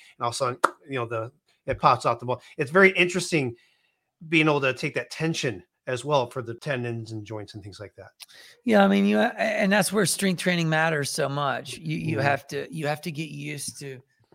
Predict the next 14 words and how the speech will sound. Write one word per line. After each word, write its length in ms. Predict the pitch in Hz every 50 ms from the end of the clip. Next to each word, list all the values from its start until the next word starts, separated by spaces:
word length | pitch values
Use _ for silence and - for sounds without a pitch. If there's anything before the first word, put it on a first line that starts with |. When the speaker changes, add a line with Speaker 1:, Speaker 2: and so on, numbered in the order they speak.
| _ _ _ _ _ _
Speaker 2:
bearing 580 | 165 143 127 120 175 175 175 180 175 170 165 160
your 120 | 151 151
body's 500 | 139 147 147 151 147 143 143 135 123 131
weight, 560 | 131 135 143 143 147 143 139 139 - - - _ _ _ _ _ - _ _ -
holding 920 | - - - - - 151 156 165 165 165 156 147 147 143 139 139 135 131 - _ _ _ _ _ _ _ _ _ -
weight 300 | - 143 143 147 151 151
away 240 | 143 139 139 143 143
from 240 | - - 151 147 147
you. 80 | 151
I 40 | 147
mean, 220 | 143 147 143 143 143
it's 140 | 139 -
just 220 | - 175 - - -
crucial. 760 | - - - 170 175 202 220 175 - - 139 127 117 113